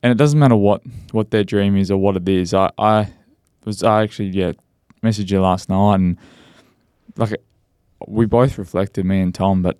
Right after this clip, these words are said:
everyone's got a dream, but it's you and what you're doing and advocating it for mental health, mental well-being,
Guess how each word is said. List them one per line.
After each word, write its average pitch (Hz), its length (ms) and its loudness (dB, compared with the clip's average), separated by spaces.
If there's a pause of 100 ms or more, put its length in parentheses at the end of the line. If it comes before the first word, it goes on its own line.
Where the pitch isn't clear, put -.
(240)
everyone's 117 460 2
got 104 220 -2
a 98 80 0
dream, 95 380 -2
but 92 120 2
it's - 360 -4 (120)
you 113 540 4
and 98 180 -2
what 101 120 0
you're 98 120 0
doing 92 540 -2 (500)
and 113 220 -6
advocating 98 600 0
it - 140 -4
for 95 340 0 (260)
mental 107 260 -2
health, 98 320 0
mental 104 220 0
well-being, 92 600 0